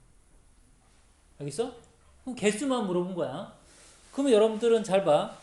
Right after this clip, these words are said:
약수의 개수는 결국 요 네 개랑 요 두 개가 서로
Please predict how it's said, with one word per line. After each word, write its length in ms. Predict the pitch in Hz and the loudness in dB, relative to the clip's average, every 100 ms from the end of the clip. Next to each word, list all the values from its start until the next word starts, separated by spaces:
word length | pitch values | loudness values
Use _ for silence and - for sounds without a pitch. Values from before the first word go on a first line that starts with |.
| - - _ 151 | -20 -20 _ 2
약수의 440 | 175 196 262 240 | 2 2 -2 0
개수는 520 | 196 185 214 240 196 | 0 -2 -2 -2 -2
결국 360 | 156 185 196 175 | 0 -2 0 0
요 300 | 196 190 151 | 0 0 -2
네 600 | 147 180 196 208 208 208 | 0 4 4 6 4 2
개랑 640 | 180 170 160 196 240 247 | 0 0 0 0 -2 -4
요 160 | 170 170 | -4 -6
두 380 | - - 180 180 | -8 -12 -10 -4
개가 680 | 185 165 170 226 247 - - - - | -4 0 2 2 0 -8 -20 -20 -20
서로 640 | - 233 226 220 220 - | -6 0 2 2 0 -8